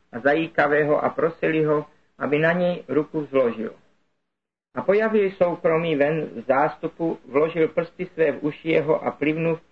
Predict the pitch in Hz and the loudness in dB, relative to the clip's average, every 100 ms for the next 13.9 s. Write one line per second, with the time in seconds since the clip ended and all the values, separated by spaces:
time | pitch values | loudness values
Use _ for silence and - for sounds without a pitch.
0 | _ _ _ _ 156 165 185 180 - 147 | _ _ _ _ 0 2 0 -2 -2 0
1 | 139 139 147 - 147 123 113 95 - _ | 2 0 -4 -2 2 2 0 -2 -6 _
2 | _ _ _ _ - 117 120 190 208 202 | _ _ _ _ -6 -4 0 0 2 0
3 | 202 - 139 156 170 143 113 143 151 160 | -2 -2 0 0 0 -2 0 0 2 0
4 | - 131 147 - 139 127 117 110 - _ | 2 2 0 -2 0 2 2 2 -2 _
5 | _ 190 180 170 - 127 120 - _ 127 | _ -2 0 0 2 2 0 -2 _ 0
6 | 131 135 - _ - 180 180 131 120 113 | 2 0 -2 _ 0 2 2 0 -2 -4
7 | - 101 - _ _ _ _ _ _ _ | -2 -2 -2 _ _ _ _ _ _ _
8 | 135 127 214 226 - - 180 170 180 180 | -2 2 2 2 0 2 -2 0 0 0
9 | - 151 - 156 - 139 135 135 139 - | 2 0 2 -4 0 2 2 2 0 -4
10 | _ _ - 131 175 185 180 175 170 170 | _ _ -2 0 2 2 2 2 2 2
11 | 170 165 _ 127 139 151 160 - _ 131 | 0 -4 _ -2 0 0 -2 -4 _ 0
12 | 135 147 - 127 120 123 135 - 120 120 | 0 -2 -2 2 2 2 0 0 0 0
13 | 143 151 156 - - 123 113 107 101 | 2 0 -2 -4 0 2 2 -2 -10